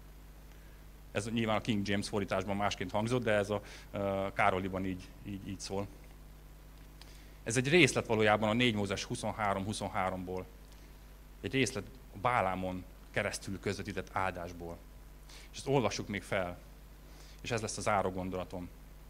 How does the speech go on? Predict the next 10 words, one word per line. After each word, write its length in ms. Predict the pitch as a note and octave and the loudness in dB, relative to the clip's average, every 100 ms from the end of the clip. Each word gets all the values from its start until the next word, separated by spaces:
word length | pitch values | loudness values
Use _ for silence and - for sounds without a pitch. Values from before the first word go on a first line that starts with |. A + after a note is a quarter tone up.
| - - - - - - - - - - - - - - - - | -16 -16 -16 -16 -16 -16 -16 -16 -16 -16 -16 -16 -16 -16 -18 -8
Ha 60 | - | 0
gondoljátok, 420 | A#2+ A2 G2 A2 | 2 2 0 -2
dicsőítő 300 | A2 G2 G2+ | -6 -6 -6
csapat, 260 | - G#2 F#2+ | -6 -6 -6
lassan 280 | G#2 - F#2 | -6 -6 -8
közbe 260 | F#2 F2+ - | -8 -8 -8
feljöhettek. 560 | F2 F2+ F2 - F2 - - - - - - - | -6 -6 -8 -12 -14 -14 -16 -18 -18 -18 -10 -2
Tehát 140 | G2 | 6
négy 180 | C#3 C3 | 8 10
Mózes, 320 | A#2 G#2+ - | 8 4 0